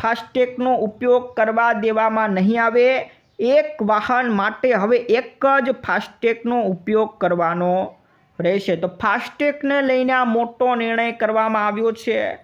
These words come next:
તો મિત્રો, આ હતા આજના મુખ્ય સમાચાર. આજના સમાચાર દરેક મિત્રો માટે ખૂબ જ અગત્યના રહ્યા છે,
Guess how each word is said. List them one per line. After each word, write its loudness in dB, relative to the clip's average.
તો 4
મિત્રો, 0
આ 0
હતા -2
આજના 0
મુખ્ય -2
સમાચાર. -2
આજના 2
સમાચાર 0
દરેક 0
મિત્રો -2
માટે -2
ખૂબ -2
જ 2
અગત્યના 0
રહ્યા 0
છે, -4